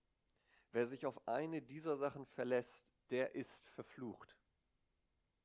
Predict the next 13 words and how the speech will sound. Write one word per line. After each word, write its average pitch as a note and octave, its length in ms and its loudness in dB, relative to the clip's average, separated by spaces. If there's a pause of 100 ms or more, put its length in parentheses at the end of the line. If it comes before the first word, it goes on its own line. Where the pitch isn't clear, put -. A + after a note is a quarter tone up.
(1500)
Und - 160 -8
das A#2+ 220 -2
wollen B2 180 2
wir A2+ 80 -2
uns A#2 280 -4
im G#2 340 -8 (320)
nächsten A#2 480 -6
Punkt A#2 300 -4
ansehen, G#2+ 520 -2
der G2+ 140 -2
Fluch C#3 500 -6
des - 320 -6
Gesetzes. A2+ 800 -4